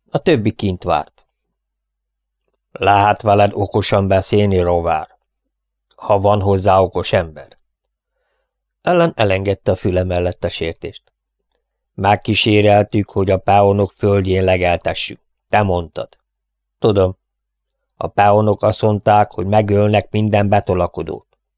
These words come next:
„És ti persze féltek tőlük.” „Nem erről van szó.” „Hát miről?” „A peonok jogosan tiltakoznak. Te se engednél a földjeide mást legeltetni.”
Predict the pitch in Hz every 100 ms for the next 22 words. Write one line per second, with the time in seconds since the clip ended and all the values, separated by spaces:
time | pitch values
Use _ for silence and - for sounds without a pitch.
0 | _ _ _ _ _ _ - 170 170 -
1 | - - - 107 - 107 - 104 92 -
2 | 85 - 78 - 80 78 78 _ _ _
3 | _ _ _ _ _ _ _ _ _ _
4 | _ _ - 104 101 95 95 98 95 92
5 | 92 - 90 85 - _ _ _ _ _
6 | _ _ 156 151 123 87 71 - _ _
7 | _ _ _ _ - 117 - 117 120 117
8 | 107 - 107 107 101 117 101 107 101 -
9 | 92 98 87 85 - _ _ _ - -
10 | 147 135 127 123 110 113 110 104 117 110
11 | 104 101 98 95 92 92 92 - 92 92
12 | 90 - 85 - 87 90